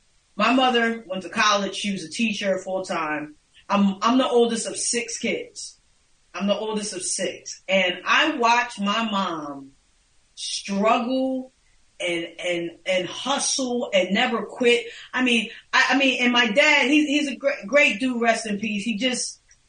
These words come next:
it wasn't his thing. He didn't wanna be a dad, you know what I mean?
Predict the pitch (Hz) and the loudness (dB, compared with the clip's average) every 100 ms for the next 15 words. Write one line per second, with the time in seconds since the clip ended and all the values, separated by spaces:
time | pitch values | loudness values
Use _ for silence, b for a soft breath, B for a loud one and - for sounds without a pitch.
0 | _ - 233 240 214 220 208 - 185 143 | _ 0 2 4 0 0 -4 -4 -4 -6
1 | 139 214 240 233 226 220 202 208 208 190 | -4 -2 0 0 0 0 0 -2 -4 -2
2 | 190 185 175 - - 185 202 208 202 208 | 2 2 2 -4 -10 -2 2 4 4 2
3 | 208 | 2